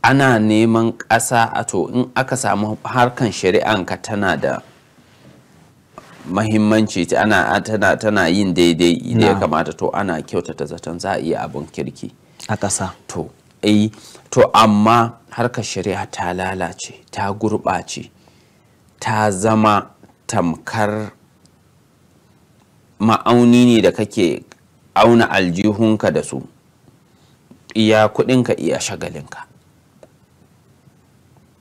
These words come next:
Speaker 2: Na'am.
Speaker 1: Sai ya kasance gabaki ɗaya harkokin da wanda suke yi, da wanda suke yin, da kai ɗan takaran,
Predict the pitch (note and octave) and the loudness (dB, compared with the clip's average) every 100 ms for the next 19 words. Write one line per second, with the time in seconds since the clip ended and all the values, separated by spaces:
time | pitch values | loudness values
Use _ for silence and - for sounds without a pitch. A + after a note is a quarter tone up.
0 | _ _ _ _ _ A#2 G2+ F2 - F#2 | _ _ _ _ _ -10 -8 -8 -10 -12
1 | F2+ F2+ _ _ - B2+ B2 B2+ B2+ C3+ | -12 -16 _ _ -6 2 4 4 2 -4
2 | B2+ G#2 F2 G2 F2 F2+ C#2 F2 F2+ A2+ | -2 -4 -4 -6 -2 -2 -2 -4 -4 -8
3 | - A2+ A2+ A2 A2+ A#2 G#2+ - G2+ - | -4 -4 -2 -4 -4 -2 -2 -2 -4 -4
4 | - - - G#2 E2 G2+ B2 C#3+ A#2+ G#2 | -20 -20 0 2 4 6 6 6 2 0
5 | A#2 A#2 F#2 F#2 A2 B2+ - _ - F2+ | -2 -2 -2 0 -2 -6 -14 _ -2 2
6 | F2+ A#2 B2+ A2+ - A2+ - G2 G#2 A#2 | 4 6 6 4 0 -6 0 2 4 2
7 | A2 - - - F2+ - A#2+ - B2+ A#2+ | 0 -10 -14 -2 -2 2 0 4 2 2
8 | C3+ A#2 - B2+ B2+ A#2+ | 0 -4 -4 -2 -2 -2